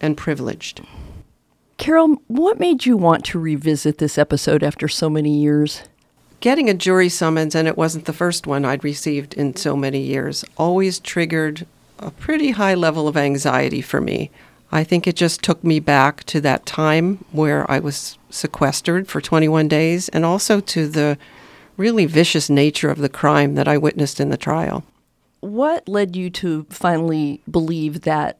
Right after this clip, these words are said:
Speaker 2: Freddie Burton's conviction was a miscarriage of justice?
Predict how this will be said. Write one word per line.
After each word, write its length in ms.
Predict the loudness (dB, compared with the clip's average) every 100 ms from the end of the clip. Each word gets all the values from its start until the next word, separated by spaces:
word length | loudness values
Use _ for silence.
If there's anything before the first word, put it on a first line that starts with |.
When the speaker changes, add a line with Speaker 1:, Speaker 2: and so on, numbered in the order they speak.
| _
Speaker 2:
Freddie 280 | -4 -2 0
Burton's 340 | -2 -2 -4
conviction 640 | -6 -6 -4 -6 -6 -6 -6
was 220 | -6 -6
a 60 | -4
miscarriage 640 | -6 -8 -10 -8 -8 -8
of 160 | -8 -6
justice? 760 | -8 -8 -8 -10 -10 -14 -20